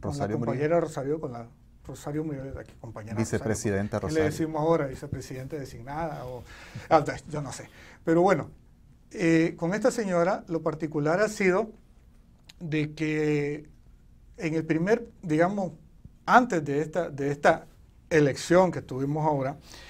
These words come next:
Speaker 1: eh, igual y no se dibujaba mucho,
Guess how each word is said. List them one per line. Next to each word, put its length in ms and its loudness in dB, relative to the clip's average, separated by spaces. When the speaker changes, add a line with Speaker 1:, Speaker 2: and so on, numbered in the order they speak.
Speaker 1:
eh, 680 6
igual 300 2
y 60 -2
no 120 -2
se 140 -2
dibujaba 440 2
mucho, 480 -4